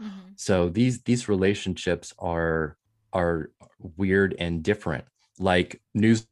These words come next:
Speaker 2: of the World last year was a Universal release in the United States and a Netflix release internationally. But when it's something that's produced by Netflix and has a U S release and international release,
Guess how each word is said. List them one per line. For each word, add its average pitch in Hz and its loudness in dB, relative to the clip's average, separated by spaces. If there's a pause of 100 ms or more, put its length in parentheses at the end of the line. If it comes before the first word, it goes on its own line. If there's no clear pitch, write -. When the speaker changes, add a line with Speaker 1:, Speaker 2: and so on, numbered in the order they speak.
Speaker 2:
of 98 -2
the 98 2
World 85 -6
last 73 -8
year 69 -12
was - -14
a 78 -8
Universal 85 -2
release 78 -4
in 82 -8
the - -6
United 76 -2
States - -8
and 76 -8
a 76 -4
Netflix 76 -6
release 76 -8
internationally. - -10 (800)
But 90 0
when 92 0
it's 90 -2
something 110 0
that's 90 -2 (400)
produced 92 -4
by 87 -2
Netflix 87 -2 (680)
and 82 -4
has 85 -4
a 82 -8
U 87 2
S 85 -4
release 87 -4 (100)
and 87 -2
international 101 -2
release, 101 -4